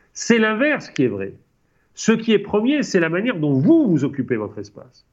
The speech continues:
et dont vous distribuez place, contrée et ambiance à partir de l'usage que vous faites des places dans les contrées de l'ambiance. Il poursuit. Des églises et des tombes, par exemple,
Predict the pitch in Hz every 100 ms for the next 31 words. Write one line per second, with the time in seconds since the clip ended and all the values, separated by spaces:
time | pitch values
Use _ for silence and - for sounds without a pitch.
0 | _ _ 139 151 175 175 143 220 - 214
1 | 214 208 - 202 208 175 - - - -
2 | - 202 196 - 214 175 - - _ 185
3 | 170 147 139 220 302 - - _ - -
4 | - 226 233 226 - 208 156 151 160 247
5 | 302 - 170 143 202 156 131 147 175 202
6 | - _ _ _ _ 107 156 165 139 131
7 | - 143 120 107 98 113 _ _ _ _
8 | _ _ _ _ _ _ _ _ - 147
9 | - - - - _ _ _ _ _ _
10 | _ _ _ - 117 135 151 196 269 175
11 | 120 113 117 254 285 185 110 - 101 98
12 | 95 190 254 -